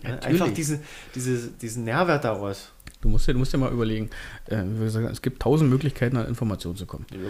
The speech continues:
Speaker 2: Jetzt ist natürlich die einzige Information, die sie haben, äh, äh,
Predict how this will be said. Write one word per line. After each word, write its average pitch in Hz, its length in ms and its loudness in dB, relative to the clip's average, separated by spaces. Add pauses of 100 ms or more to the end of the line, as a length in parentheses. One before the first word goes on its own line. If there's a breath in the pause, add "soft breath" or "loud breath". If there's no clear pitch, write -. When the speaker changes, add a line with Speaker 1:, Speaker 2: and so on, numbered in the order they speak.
(380 loud breath)
Speaker 2:
Jetzt 107 180 -2
ist 156 100 2
natürlich 143 340 4
die - 120 -4
einzige 147 360 2
Information, 135 640 2
die 127 100 2
sie 113 120 0
haben, 151 300 -2
äh, 117 100 -2
äh, - 260 -4